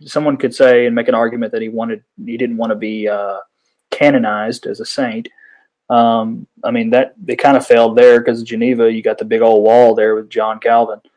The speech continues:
Um, but the other one was about the, the fact that his, I just came, I just keep coming back to his wife, uh, and his, his, his, you know, the son that died. Um, I mean, he just,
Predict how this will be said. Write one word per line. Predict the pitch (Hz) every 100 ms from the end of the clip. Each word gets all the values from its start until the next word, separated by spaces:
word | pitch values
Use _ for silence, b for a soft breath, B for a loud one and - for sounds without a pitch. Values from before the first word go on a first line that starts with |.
| _ -
Um, | 131 127 117 117 113 113 117 _ 143
but | 139 139
the | 180
other | 240 233
one | 185 160
was | 156 143
about | 135 151 147 - 143
the, | 135 127
the | 139
fact | 131 151 147 143
that |
his, | 123 131 -
I | 143
just | 180 -
came, | 175 147 -
I | 165
just | 170 -
keep | 233 240
coming | 160 143
back | 135 127
to | 117
his | 101
wife, | 95 104 107 90 - _ -
uh, | 110 107 104 104
and | 110
his, | 107 110
his, | - 110 107
his, | 98 110 - - _ _ _ _ _ _ _ _
you | 123
know, | 113
the |
son | - - 127 120
that | 107
died. | 104 101 101 101 95 b b b b b b _ -
Um, | 117 113 110 107 113 120 - -
I |
mean, | 92 156
he | 165
just, | 180 -